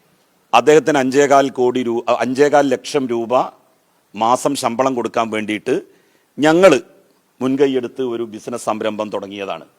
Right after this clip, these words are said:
കാരണം ലീഗിൽ ഒരുപാട് വ്യവസായികളുണ്ടല്ലോ. അപ്പൊ അദ്ദേഹത്തിന് അഞ്ചേകാൽ ലക്ഷം രൂപ അതിനൊരു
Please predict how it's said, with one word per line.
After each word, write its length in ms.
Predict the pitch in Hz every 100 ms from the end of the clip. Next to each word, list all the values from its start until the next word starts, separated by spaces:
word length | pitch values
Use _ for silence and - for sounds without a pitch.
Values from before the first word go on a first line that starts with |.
| _
കാരണം 280 | 104 107 113 107 _ -
ലീഗിൽ 360 | 107 131 143 147
ഒരുപാട് 340 | 135 131 131
വ്യവസായികളുണ്ടല്ലോ. 880 | 123 120 - 123 120 117 101 92 - _ _ _ _ _ _ _ _ _ -
അപ്പൊ 140 | 214
അദ്ദേഹത്തിന് 440 | 185 202 196 202 202 196 185
അഞ്ചേകാൽ 360 | 175 190 190 175
ലക്ഷം 280 | 147 180 170
രൂപ 120 | 170 170
അതിനൊരു 240 | 165 170